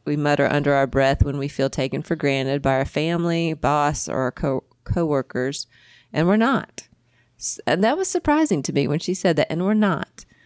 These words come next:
And I love this next part. "Servants are employed by one master, but serve many others who are not their masters." And it helps me to remember that, this is still Betsy saying that,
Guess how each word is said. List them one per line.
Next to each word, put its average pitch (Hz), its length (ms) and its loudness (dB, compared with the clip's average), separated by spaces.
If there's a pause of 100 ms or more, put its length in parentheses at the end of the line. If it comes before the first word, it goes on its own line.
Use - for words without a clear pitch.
(140)
And 160 120 -2
I 170 40 2
love 190 260 2
this 175 180 -4
next 127 240 -4
part. - 260 2
"Servants 240 580 2
are 214 180 4
employed 147 540 4
by 127 160 2
one 147 480 2
master, 151 640 -2 (440)
but - 140 0
serve 185 520 2
many 165 320 2
others 143 400 2
who 151 140 -2
are 139 100 0
not 139 280 -2
their 131 140 -2
masters." - 680 -10 (480)
And 156 120 -2
it - 80 -4
helps 202 340 0
me 233 160 2
to 233 120 -2
remember 190 360 4
that, 143 160 0
this 165 180 -4
is 170 120 -2
still - 240 -2
Betsy 135 320 -4
saying 131 320 -6
that, 135 240 -10